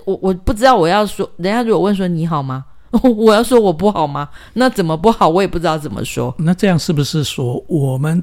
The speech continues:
Speaker 2: 经历了一个中年危机的第一个坎，就是不能承认？
Speaker 1: 不能啊。
Speaker 2: 呃，还不晓得该怎么把注意力放在说我怎么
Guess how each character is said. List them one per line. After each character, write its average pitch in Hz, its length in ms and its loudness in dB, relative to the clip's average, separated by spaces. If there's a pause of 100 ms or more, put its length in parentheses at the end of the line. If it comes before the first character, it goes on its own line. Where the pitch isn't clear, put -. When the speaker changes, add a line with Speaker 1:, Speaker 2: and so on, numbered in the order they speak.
Speaker 2:
经 233 300 4
历 214 160 2
了 139 120 2
一 156 100 0
个 147 120 -2
中 185 280 -2
年 127 300 -4 (100)
危 131 200 -6
机 156 380 -2 (360)
的 120 300 -2 (460)
第 254 100 2
一 240 180 2
个 170 140 4
坎， 107 400 -4 (100)
就 170 140 0
是 143 200 -2 (640)
不 196 120 4
能 123 220 2
承 107 400 -12
认？ 117 320 -10
Speaker 1:
不 220 80 -2
能 151 260 -4
啊。 123 240 -14
Speaker 2:
呃， 143 100 -4 (420)
还 156 300 -2
不 165 260 -6
晓 135 180 -2
得 143 60 -2
该 202 120 2
怎 190 180 -4
么 131 120 -4
把 123 180 -10
注 190 260 2
意 185 40 6
力 170 100 2
放 175 220 -2
在 160 100 -2
说 151 140 -4 (240)
我 151 360 0
怎 - 240 -8
么 120 220 -8